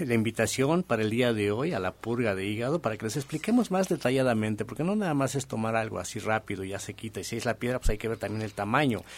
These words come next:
cómo podemos también ir disminuyendo ese tamaño para que no afecte cuando se va a eliminar. Mientras, y todas las personas que tienen este problema, se les recomienda que tomen una cucharada Inician con una cucharada de aceite de olivo,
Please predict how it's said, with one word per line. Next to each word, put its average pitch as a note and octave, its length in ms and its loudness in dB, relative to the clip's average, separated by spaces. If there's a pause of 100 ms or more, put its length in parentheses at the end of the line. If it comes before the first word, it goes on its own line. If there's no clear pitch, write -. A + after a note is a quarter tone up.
(160)
cómo A2+ 200 -4
podemos A2 340 -2
también A2 460 -2
ir B2+ 260 -2
disminuyendo G#2+ 680 0
ese A2 120 -4
tamaño G2+ 380 -2
para G2 200 -2
que G#2 100 -6
no A2+ 100 0
afecte C3 420 -2
cuando F2 240 -8
se - 120 -6
va G#2 80 0
a - 20 0
eliminar. G#2 500 0 (460)
Mientras, D3+ 720 4 (240)
y A#2 120 -4
todas B2+ 180 2
las C3+ 100 -2
personas A#2 260 0
que - 60 -12
tienen A2+ 220 0
este G#2+ 160 -6
problema, G2+ 420 -2 (100)
se - 160 -6
les F#3 140 -2
recomienda A2+ 400 2
que - 140 -6
tomen B2 340 0 (600)
una F#3 300 4
cucharada G2+ 680 2 (280)
Inician C#3+ 300 4
con C#3 100 0
una C3+ 100 4
cucharada A#2 280 2
de A2+ 40 4
aceite A2+ 320 0
de G2+ 80 2
olivo, G#2 380 -4